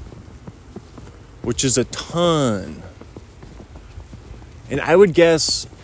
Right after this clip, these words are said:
we've already gotten definitely over a foot,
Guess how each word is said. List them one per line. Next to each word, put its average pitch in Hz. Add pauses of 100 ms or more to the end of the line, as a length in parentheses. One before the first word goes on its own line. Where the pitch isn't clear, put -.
(480)
we've 151
already 190
gotten 151 (600)
definitely 165
over 143
a 113
foot, 120